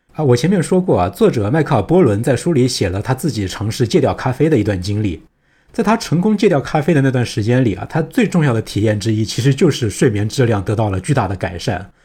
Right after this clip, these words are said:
睡得又香又久。啊，当然他后来还是重新喝起了咖啡啊，毕竟喝完咖啡之后那种清爽和充满活力的感觉还是非常美妙的。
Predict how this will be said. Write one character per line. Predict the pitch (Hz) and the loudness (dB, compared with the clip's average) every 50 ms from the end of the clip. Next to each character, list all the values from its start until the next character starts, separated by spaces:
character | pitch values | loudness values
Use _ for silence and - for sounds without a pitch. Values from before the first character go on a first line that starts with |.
| _ _ | _ _
睡 | - - 165 | -2 0 2
得 | 135 117 | 2 4
又 | 123 175 156 113 | 4 4 2 2
香 | 98 - 123 123 135 | 2 2 2 4 4
又 | 131 117 | 4 4
久。 | 101 92 - 95 87 - - _ _ _ _ _ _ _ _ _ _ _ _ _ _ - | 2 0 -4 -8 -8 -10 -14 _ _ _ _ _ _ _ _ _ _ _ _ _ _ -10
啊， | - 139 | -8 -4
当 | 139 - 226 | -2 0 2
然 | 208 190 190 | 2 2 2
他 | 180 180 180 | 2 2 0
后 | 180 - 175 | 2 2 4
来 | 160 160 - | 4 2 2
还 | - 139 | 0 -2
是 | 127 - 202 147 | -2 -2 -2 -2
重 | - - 120 | -2 0 0
新 | 113 131 127 | 2 2 2
喝 | - - 131 | 4 2 2
起 | 120 117 | 2 0
了 | 95 90 | -2 -4
咖 | - - 107 104 | -2 -2 -2 -2
啡 | - 107 95 | -2 -2 -4
啊， | 90 - - _ _ _ _ _ _ _ | -4 -6 -10 _ _ _ _ _ _ _
毕 | - 233 196 | 0 0 2
竟 | 202 202 180 | 2 2 2
喝 | - - | 2 4
完 | 190 165 165 170 | 2 2 2 0
咖 | - 190 175 | -2 -2 0
啡 | - 185 180 | 2 0 0
之 | 180 190 | 2 0
后 | 180 - 160 139 | 0 2 2 2
那 | 147 147 | 2 2
种 | 117 113 101 | 0 0 -4
清 | 101 - - 156 160 156 | -6 -4 -4 -2 -2 0
爽 | - 127 104 92 | 0 -2 -2 -2
和 | 85 - 117 | -2 -4 -4
充 | 117 - - 156 | -2 -2 0 0
满 | 139 107 | 0 0
活 | 101 - 113 104 | 0 -2 0 2
力 | 131 151 | 2 4
的 | 120 110 | 4 2
感 | - 107 92 92 | 2 0 -2 -2
觉 | 92 - 107 104 | -4 -4 -4 -2
还 | 92 98 107 | -2 -2 -2
是 | - 127 | 0 0
非 | 98 135 | 0 2
常 | 127 123 | 2 2
美 | 131 117 95 80 | 2 0 -2 -2
妙 | 90 107 117 101 90 | -2 0 0 0 0
的。 | 85 82 92 | -2 -6 -10